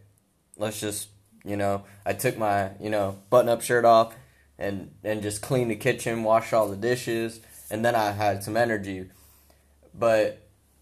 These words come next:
but then after I, I came downstairs and, uh, you know, I said hello to my bosses on Skype, and I was just like, "Man, I'm pumped for today. Like, I'm excited to go to work." And,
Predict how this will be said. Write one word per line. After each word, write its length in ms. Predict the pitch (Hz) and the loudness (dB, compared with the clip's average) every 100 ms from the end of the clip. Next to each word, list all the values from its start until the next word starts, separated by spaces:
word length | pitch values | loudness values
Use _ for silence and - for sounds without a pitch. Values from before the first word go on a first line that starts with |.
| _ - | _ -6
but 140 | 120 | 2
then 160 | 139 139 | 6 8
after 260 | 143 143 | 8 8
I, 300 | 120 110 - | 8 8 4
I 40 | 123 | -2
came 180 | 160 143 | -2 0
downstairs 560 | 120 - 147 139 127 | 0 0 0 0 0
and, 120 | 117 | -4
uh, 180 | 110 107 85 | -4 -4 -6
you 80 | |
know, 120 | 107 107 | -4 -4
I 80 | |
said 260 | 107 113 104 | -2 -4 -4
hello 300 | 110 110 113 | -2 -2 -2
to 80 | 107 | -2
my 100 | 98 | -2
bosses 560 | 104 104 104 104 104 | 4 6 6 0 -6
on 220 | 104 98 95 | -4 -6 -6
Skype, 720 | - 113 107 104 104 101 - - - - - | -2 4 4 4 2 -2 -10 -20 -20 -18 -8
and 100 | 104 | -4
I 120 | 107 | -2
was 100 | 107 | -4
just 160 | 104 101 | -8 -4
like, 260 | 104 104 | -2 -4
"Man, 360 | - 147 147 110 - - - - _ _ | -10 -8 -8 -8 -12 -20 -20 -20 _ _
I'm 260 | - 165 151 | 0 0 -2
pumped 600 | - - 190 160 - - | -10 -2 -2 -2 -6 -16
for 240 | - 113 | -6 -4
today. 480 | 98 95 98 87 87 - | -2 -2 -2 -4 -8 -4
Like, 500 | 110 107 95 - - - - | 0 0 0 -8 -20 -20 -6
I'm 200 | 139 156 | -2 0
excited 880 | 95 - - - 127 113 90 85 - | -2 -8 -10 0 2 2 0 -10 -10
to 100 | 107 | -2
go 160 | 107 | 0
to 80 | 104 | 0
work." 440 | 104 92 - - - - - - _ _ _ | 0 -2 -6 -16 -20 -20 -20 -20 _ _ _
And, 380 | - 127 110 98 | -2 0 0 -6